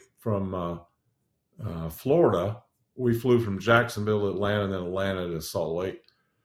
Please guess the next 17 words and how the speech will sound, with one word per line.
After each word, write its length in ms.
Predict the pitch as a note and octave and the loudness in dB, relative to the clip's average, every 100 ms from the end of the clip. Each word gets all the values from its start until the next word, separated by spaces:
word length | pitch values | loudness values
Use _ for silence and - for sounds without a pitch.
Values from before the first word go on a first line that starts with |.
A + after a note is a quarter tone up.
| _ _ | _ _
And 120 | A2+ | -4
as 120 | G2+ G#2+ | -4 0
we 160 | A#2+ | 2
got 260 | A#2 B2 A#2 | 4 4 6
on 360 | A#2 A#2+ A#2 | 4 4 4
the, 360 | A2 G#2 G2+ F#2+ | 2 2 0 -2
uh, 120 | - - | -4 -6
they, 200 | A2 G#2+ | -2 -2
they 240 | G#2+ G#2 G2 | -2 -2 -2
split 500 | - - - C3 G#2 | -4 -10 -2 -2 2
my 160 | G#2 | 0
wife 340 | G2+ A2 A2+ G2+ | 2 2 2 2
and 100 | G2+ | 0
I 220 | G2 G2 | 0 2
up, 380 | A#2 - - _ _ _ - | 0 0 -12 _ _ _ -10
and, 300 | G2+ G2 F#2+ | -8 -6 -6
uh, 240 | F#2+ F#2 | -8 -8